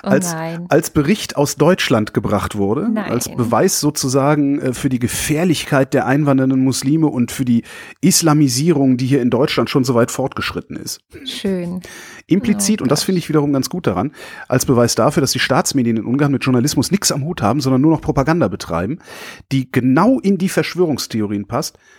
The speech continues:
Speaker 2: mit denen Orban seine Macht sichern und sich dann im Nachgang die Taschen vollstopfen will.
Speaker 1: Mhm.
Speaker 2: Und das funktioniert ja. Das sehen wir
Speaker 1: Ja.
Speaker 2: dann auch an der Open So-, äh, Society Foundation, also diese sogenannte Soros-Stiftung. Von der wird ja auch behauptet, sie würde die islamische Umvolkung Europas betreiben.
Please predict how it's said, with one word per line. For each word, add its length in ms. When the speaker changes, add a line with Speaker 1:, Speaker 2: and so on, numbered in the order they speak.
Speaker 2:
mit 180
denen 240
Orban 480
seine 220
Macht 260
sichern 240
und 120
sich 120
dann 240
im 180
Nachgang 360
die 80
Taschen 240
vollstopfen 600
will. 200
Speaker 1:
Mhm. 400
Speaker 2:
Und 100
das 120
funktioniert 580
ja. 220
Das 140
sehen 120
wir 60
Speaker 1:
Ja. 40
Speaker 2:
dann 120
auch 200
an 80
der 140
Open 200
So-, 220
äh, 160
Society 440
Foundation, 520
also 120
diese 280
sogenannte 360
Soros-Stiftung. 880
Von 200
der 100
wird 120
ja 100
auch 120
behauptet, 380
sie 100
würde 160
die 140
islamische 580
Umvolkung 640
Europas 540
betreiben. 540